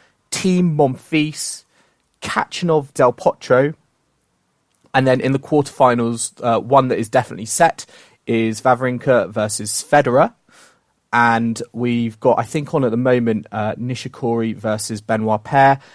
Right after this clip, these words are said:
and they will, uh, the winner of that will face Nadal, who beat Londero, um, earlier today in a fairly routine straight sets match.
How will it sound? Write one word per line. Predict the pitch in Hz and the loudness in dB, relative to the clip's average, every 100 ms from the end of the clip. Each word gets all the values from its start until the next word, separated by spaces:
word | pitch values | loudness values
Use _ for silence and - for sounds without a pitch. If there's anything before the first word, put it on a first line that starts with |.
| - | -8
and | 113 120 | -2 2
they | 123 | 4
will, | 117 117 117 - _ | 2 -2 -4 -12 _
uh, | 117 | -2
the | 110 117 | 0 2
winner | 131 120 | 2 2
of | 113 | 2
that | 120 - | 2 2
will | 113 | -8
face | - 117 107 107 - | -4 -2 -2 -4 -8
Nadal, | - 113 110 113 110 107 107 - _ - | -6 -6 2 4 4 0 -8 -20 _ -6
who | 120 | -4
beat | 107 117 87 | -2 -4 -4
Londero, | 113 110 101 110 110 107 107 104 104 _ - | -2 -2 0 2 2 0 -4 -6 -8 _ -10
um, | 113 110 101 - | -8 -8 -10 -10
earlier | 113 110 110 | -10 -8 -10
today | 107 - 110 110 110 107 | -12 -12 -8 -8 -8 -14
in | - 110 107 110 | -14 -14 -14 -16
a | 107 104 107 107 | -14 -14 -14 -12
fairly | - 113 107 | 0 0 0
routine | 107 104 - 110 | -4 -8 -8 -8
straight | 107 - - 117 - | -8 -10 -8 -10 -6
sets | - - - - | -6 -6 -8 -6
match. | 110 - - - | -6 -6 -8 -14